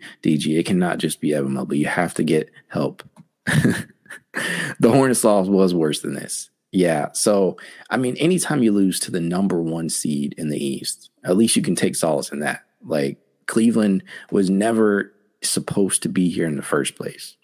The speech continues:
And that's when you look at, like, the macro look instead of the micro look. Long term,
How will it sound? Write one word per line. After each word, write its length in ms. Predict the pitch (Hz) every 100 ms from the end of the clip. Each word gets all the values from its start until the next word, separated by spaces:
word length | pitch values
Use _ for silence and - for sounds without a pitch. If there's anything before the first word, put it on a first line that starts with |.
| _
And 100 | 90
that's 180 | 98 107
when 100 | 104
you 120 | 98
look 200 | 95 90
at, 120 | 85 -
like, 180 | 76
the 280 | - 78 78 - - - - _ _
macro 960 | 80 85 95 101 - 90 82 76 71 69
look 320 | 92 90 78 76
instead 300 | 73 - 82
of 60 |
the 60 | 76
micro 460 | 78 80 78 64
look. 320 | 65 - - _ _ _ - _ -
Long 460 | 92 98 117 117 110
term, 560 | 104 104 104 98 95